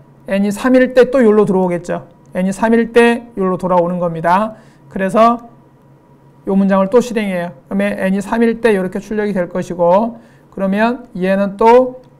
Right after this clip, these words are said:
요렇게 짝이 되죠. 그래서 n이 삼일 때 출력이 되고, 끝나면 이제 그때 어디로 돌아와요? 이제 요로 돌아오는 거지, 요로.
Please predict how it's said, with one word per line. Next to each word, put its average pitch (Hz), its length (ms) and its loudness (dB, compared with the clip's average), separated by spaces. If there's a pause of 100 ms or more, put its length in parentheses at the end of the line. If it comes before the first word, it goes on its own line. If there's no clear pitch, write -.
(140)
요렇게 202 800 -4 (200)
짝이 202 340 -4
되죠. 165 360 -6 (540)
그래서 185 320 -4
n이 214 200 0
삼일 233 440 -2
때 226 200 4
출력이 226 460 -2
되고, 233 540 4 (260)
끝나면 240 520 2
이제 196 240 2
그때 226 460 4
어디로 220 280 4
돌아와요? 214 440 4
이제 202 140 0
요로 220 240 6
돌아오는 180 340 2
거지, 160 220 -2
요로. 156 480 -4